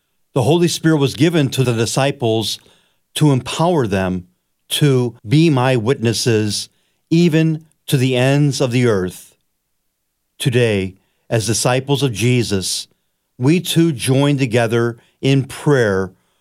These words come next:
for a fresh outpouring of the Holy Spirit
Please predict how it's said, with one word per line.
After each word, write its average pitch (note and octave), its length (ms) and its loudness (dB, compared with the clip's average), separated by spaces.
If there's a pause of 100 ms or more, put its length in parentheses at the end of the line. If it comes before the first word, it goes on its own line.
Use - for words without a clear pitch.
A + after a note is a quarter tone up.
(100)
for B2 220 0
a A#2+ 100 0
fresh D3 540 -2
outpouring C3 840 0 (280)
of C3 200 0
the C#3 100 0
Holy B2+ 320 -2
Spirit G#2+ 680 -2